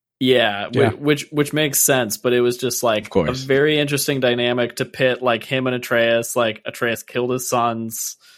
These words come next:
Speaker 1: and it's a, yeah, always tense, but then ends up in a, a good place, and, like, seeing his relationship with his daughter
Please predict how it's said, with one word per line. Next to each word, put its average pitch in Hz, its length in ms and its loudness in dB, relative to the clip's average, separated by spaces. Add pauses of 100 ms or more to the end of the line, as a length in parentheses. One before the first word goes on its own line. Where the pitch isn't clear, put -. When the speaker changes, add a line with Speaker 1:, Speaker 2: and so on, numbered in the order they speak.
(720)
Speaker 1:
and 107 480 0 (260)
it's 120 220 -4
a, 107 120 -6 (100)
yeah, 101 300 -4 (220)
always 135 380 4
tense, 113 460 -2
but - 200 -4
then 113 380 -2
ends 120 260 -2
up 117 200 0
in 117 120 -2
a, 110 200 -4 (680)
a 135 80 2
good 139 420 0
place, 127 440 0
and, 131 100 -6
like, 123 160 0
seeing 156 280 -2
his 139 120 -2
relationship 135 640 -2
with 117 80 -6
his 104 160 -8
daughter 120 760 0